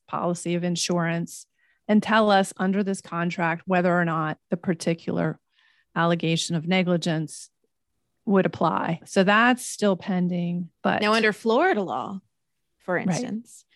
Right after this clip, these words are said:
Speaker 2: because we have different types of coverage, Florida law does not require any sort of liability insurance for injuries. So that wouldn't be in, uh, in this particular instance, unless the policy carried it, that wouldn't be an issue. But what would be <laughs> an issue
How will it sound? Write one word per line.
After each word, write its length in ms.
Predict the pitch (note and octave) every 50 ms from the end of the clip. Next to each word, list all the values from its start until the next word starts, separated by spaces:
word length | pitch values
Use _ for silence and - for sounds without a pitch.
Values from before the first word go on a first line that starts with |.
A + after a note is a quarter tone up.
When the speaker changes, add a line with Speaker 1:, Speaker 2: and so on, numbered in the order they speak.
| _ _ _ _ _ _ _ _ _ -
Speaker 2:
because 300 | G#3 G3+ - A3+ A3 A3+
we 80 | B3+
have 100 | B3+ B3
different 300 | G3 A3+ G3+ G3 G3+ F#3+
types 240 | F#3+ F#3+ F3+ - -
of 80 | E3+ E3
coverage, 460 | - A3 A#3 G#3+ G#3 F3+ E3 - -
Florida 320 | - G#3 A3 A#3 A3+ A3
law 480 | F#3+ F3 F3 F3 F3 F3 E3+ E3+ - - - _ _ _ _ - - _ - - _ -
does 220 | D#3+ G3 F3+ D3+ E3
not 280 | F3+ F#3 G3 G#3+ -
require 440 | - F#3+ F#3 - - E3+ E3+ E3 E3+
any 120 | E3+ E3 E3
sort 200 | - - F3+ E3+
of 100 | D#3 E3
liability 480 | E3+ E3+ D#3 D#3 E3+ F3 F#3+ F#3+ F3+
insurance 400 | D#3+ D#3+ D#3+ - D#3+ D#3+ D#3+ E3+
for 160 | - - D3+
injuries. 480 | D#3+ F3 F3+ E3+ D#3+ D#3 D3 D3 D#3+ -
So 180 | - E3 D#3 D#3+
that 240 | D3 F3 F#3+ G3 -
wouldn't 240 | F3 E3+ E3 D#3+ D3
be 120 | D3+ D3+
in, 160 | D3+ C#3+ - _ -
uh, 220 | E2+ - - - - _ _ _ _ _ _ _ _ G#2+ - _
in 140 | F3+ F3+ F3+
this 140 | F3 E3+ -
particular 460 | - F#3 E3 - E3 - D#3+ D#3 D#3
instance, 280 | E3 E3 - D#3+ D3+ D#3+
unless 260 | D#3+ D#3 D3+ D3+ -
the 100 | - D3+
policy 420 | - - D3+ D3+ D3 D3 - D3+
carried 320 | - - - E3+ E3+ E3 -
it, 100 | - -
that 160 | E3 F3+ -
wouldn't 220 | - D#3+ D#3+ D#3+
be 80 | D#3+ D#3
an 80 | D3+
issue. 280 | D#3+ E3 - - - -
But 180 | D#3+ F#3 - -
what 180 | E3+ E3 -
would 160 | F3 G3 G#3+
be 100 | F#3 B3+ -
<laughs> 80 | B3 A3+
an 60 | G#3
issue 340 | G3+ G3 - - F3+ F#3